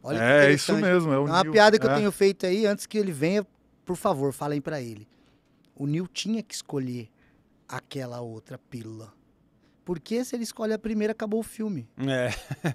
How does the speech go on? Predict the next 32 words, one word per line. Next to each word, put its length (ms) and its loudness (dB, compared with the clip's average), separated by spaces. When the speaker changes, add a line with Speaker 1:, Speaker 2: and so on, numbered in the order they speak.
Speaker 2:
Ah, 180 4
Speaker 1:
A 40 6
Speaker 2:
sim, 40 8
Speaker 1:
hora. 320 6
Speaker 2:
é. 540 -2
Speaker 3:
Aí 140 0
não 100 -2
Speaker 1:
Ah, 120 2
Speaker 3:
deu. 80 4
Speaker 1:
mas 160 4
como 180 0
assim? 360 0
Faça 280 -4
um 60 -8
paralelo 440 0
com 100 -6
a 40 -2
jornada 520 -2
do 160 -4
herói 320 -2
do 200 -4
Joseph 400 -4
Campbell. 440 -4
Você 240 -4
não 180 0
Speaker 2:
Uhum. 140 2
Speaker 1:
tem 220 4
como 300 0
não 200 0
aceitar 640 -2
sua 200 -6
missão. 440 -4